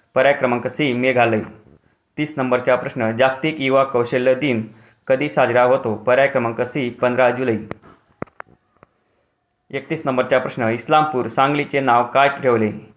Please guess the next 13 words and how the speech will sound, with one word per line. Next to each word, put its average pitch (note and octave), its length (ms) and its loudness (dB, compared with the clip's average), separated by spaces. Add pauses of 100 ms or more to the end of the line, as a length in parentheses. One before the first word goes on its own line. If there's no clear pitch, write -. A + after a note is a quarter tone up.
ईश्वरपूर. C3+ 540 -2 (1300)
बत्तीस B2+ 380 -2
नंबरचा C3 320 2
प्रश्न, B2+ 320 -2
पशुधन C3+ 580 0
व B2 160 2
कुक्कुटपालनाला B2+ 1040 0
कृषी D#3 260 -6
दर्जा B2+ 300 2
देणारे B2 380 2
पहिले B2+ 320 0
राज्य A#2 280 2
कोणते? A2 540 -4